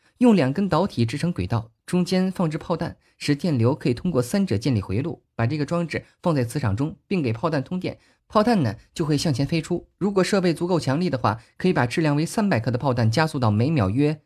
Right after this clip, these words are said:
四千米。如果是在真空中，这个速度还可以提高到每秒八到十千米左右。哎呀，这唐木心啊，李念威、凌小一、林子轩，反正是都，都快，快，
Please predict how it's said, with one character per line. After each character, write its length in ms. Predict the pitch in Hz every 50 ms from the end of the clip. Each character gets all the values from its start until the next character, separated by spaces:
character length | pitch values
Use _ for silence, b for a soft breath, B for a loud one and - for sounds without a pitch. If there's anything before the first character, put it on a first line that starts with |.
| _ _
四 240 | - - - 226 180
千 160 | - 208 208
米。 220 | 190 147 - - _ _ _
如 180 | _ - 240 269
果 120 | 220 185
是 120 | 170 - 185
在 120 | 170 165
真 180 | 165 - 196 196
空 220 | - - 220 208
中， 160 | - 139 131
这 80 | 139 165
个 100 | 143 147
速 180 | 143 - 165 139
度 140 | 110 107
还 160 | 95 - 135 131
可 100 | - 135
以 100 | 110 95
提 180 | - - 131
高 160 | 127 156 156
到 120 | 147 143 113
每 220 | 98 98 117 135
秒 160 | 147 131 95
八 240 | 87 - 139 139 143
到 280 | 139 117 87 - - _ _
十 340 | - - - - - 156
千 200 | 180 - - 147
米 160 | 117 101 90 95
左 120 | - 65
右。 140 | - - - _ _ _ _ _ _ _ _ _ _ _ _ _ _ _ _ _ _ _ _ _ _ _ _ _ _ _ _ _ _ _ _ _ _ _ _ _ _ _ _ _
哎 220 | - 95 87 82 82
呀， 600 | 90 107 127 127 113 101 - - - - - - -
这 100 | - 98
唐 220 | - - 90 110
木 140 | 131 123 107
心 340 | 95 113 123 123 113 113 101
啊， 160 | 90 - 85
李 180 | 87 92 92 95
念 160 | 107 123 123
威、 140 | 120 127 123
凌 220 | 110 113 139 135
小 180 | 107 80 80 87
一、 180 | 98 113 113
林 280 | 104 98 90 101 123 127
子 100 | 110 101
轩， 260 | 78 87 120 120 104
反 200 | 85 85 76 85
正 120 | 110 135 120
是 200 | 104 90 - - _ _ _ _ _ _ _ _
都， 80 | - 135
都 260 | 120 165 165 160 - _ _ _ -
快， 180 | - 147 143 135
快， 280 | 120 117 - - 147